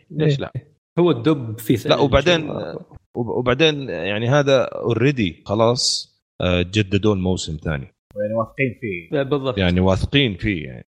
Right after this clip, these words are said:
Speaker 3: قبل ما ينزل بدوا جددوا الموسم.
Speaker 4: وترى مبني على
Speaker 2: لا،
Speaker 4: روايات
Speaker 2: ما صار.
Speaker 4: على ما يبدو إنها مشهورة وناجحة مرة.
Speaker 3: إيه، نعم.
Speaker 2: إيه. حلو الكلام. طيب، آه، اللي بعده أحمد.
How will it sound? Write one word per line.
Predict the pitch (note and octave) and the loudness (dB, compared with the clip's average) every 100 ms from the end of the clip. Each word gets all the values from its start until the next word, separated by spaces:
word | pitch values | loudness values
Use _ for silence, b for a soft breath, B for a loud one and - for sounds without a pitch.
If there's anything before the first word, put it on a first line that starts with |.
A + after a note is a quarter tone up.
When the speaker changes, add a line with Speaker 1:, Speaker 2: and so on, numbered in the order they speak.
| C3+ C#3 | -4 -2
Speaker 3:
قبل | D#3+ C#3+ | 0 0
ما | C#3 | 0
ينزل | D3+ E3 D#3 | 2 0 0
بدوا | B2 B2+ B2 A#2+ A#2 A2 - - C#3+ C#3 | 0 2 2 0 -2 -8 -10 -10 -8 -2
جددوا | B2+ B2 A#2 | 0 2 2
الموسم. | A2+ A2+ - - E2+ - - _ _ | 0 -2 -4 -8 -10 -12 -18 _ _
Speaker 4:
وترى | D3+ D#3 D#3+ D#3 F#3 F#3 | -2 0 0 0 -2 0
مبني | F3 D3+ | 0 2
على | C3+ | 2
Speaker 2:
لا، | |
Speaker 4:
روايات | B2 B2+ C3+ C3+ - | 2 2 2 2 -2
Speaker 2:
ما | A#2 | -4
صار. | G2+ | -2
Speaker 4:
على | G#2 A#2+ | -2 0
ما | C3+ | 0
يبدو | B2 A2 | 0 -2
إنها | A2 G2+ F#2+ F2+ F2+ | -2 -2 -2 0 0
مشهورة | F2+ - A2 G#2+ | -2 -4 0 2
وناجحة | F#2 F2 E2+ - E2 | 4 4 2 0 -8
مرة. | D#2+ - _ _ - | -6 -8 _ _ 0
Speaker 3:
إيه، | C3 A#2+ | 2 4
نعم. | G#2 - - - _ _ | 2 -2 -6 -12 _ _
Speaker 2:
إيه. | G2+ F2+ - _ _ - | 2 2 -2 _ _ -2
حلو | D#3+ D3 | 2 2
الكلام. | - A#2 F2+ | 2 -2 -2
طيب، | - C#3 G#2 - | 0 2 0 -2
آه، | F#2+ G#2 G#2 | -2 0 0
اللي | A2 | 0
بعده | B2+ G2+ F#2+ | 0 0 -2
أحمد. | F2 E2 | -4 -8